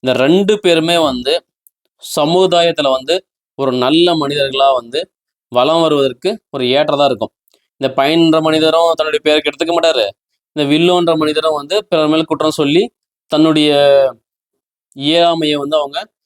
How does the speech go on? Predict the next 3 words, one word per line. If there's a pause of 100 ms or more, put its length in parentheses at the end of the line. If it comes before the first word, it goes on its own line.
(1080)
தவறுதலா
பயன்படுத்தவும் (1200)
தடுக்கக்கூடிய